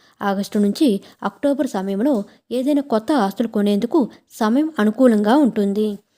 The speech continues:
నవంబర్ పదిహేను నుంచి డిసెంబర్ పదహారవ తేదీ వరకు కూడా సమయం అనుకూలంగా ఉంటుంది. మీరు పెట్టిన పెట్టుబడులకు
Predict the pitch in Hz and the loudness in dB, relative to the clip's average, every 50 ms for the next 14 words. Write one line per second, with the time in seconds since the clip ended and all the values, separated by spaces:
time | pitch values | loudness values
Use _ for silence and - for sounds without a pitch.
0 | _ _ _ _ 220 226 247 262 277 320 294 - 202 190 202 196 220 214 202 202 | _ _ _ _ -6 -2 0 0 2 0 0 0 -2 -2 0 0 0 0 2 0
1 | 208 202 - - 349 285 214 - - - _ _ - 220 - 302 294 320 285 - | 0 -2 -2 0 0 0 0 -2 -8 -20 _ _ -10 -6 -2 0 0 0 0 -2
2 | 202 196 202 202 214 220 226 240 226 220 202 190 220 190 202 196 202 - 349 330 | -2 -2 0 0 0 2 2 2 0 0 0 0 0 -2 -2 -2 -2 -2 -2 -2
3 | 339 - 208 202 208 214 208 196 - - - _ _ _ - - 208 196 233 302 | -2 -2 0 0 2 0 0 -2 -4 -10 -18 _ _ _ -4 -2 0 2 2 0
4 | 302 294 - 214 220 240 - 277 233 208 196 202 262 294 240 190 - 208 202 196 | 0 0 0 0 0 2 4 4 4 4 4 4 4 4 2 2 0 -2 -2 -2
5 | 220 220 226 214 - _ _ _ _ _ - 220 233 226 220 214 202 - 226 214 | -2 -4 -6 -8 -12 _ _ _ _ _ -6 -4 -4 -4 -2 -4 -2 0 0 0
6 | 208 - 208 190 220 202 214 208 208 214 214 - 359 311 214 | 2 0 0 0 0 2 2 2 2 2 2 4 4 4 4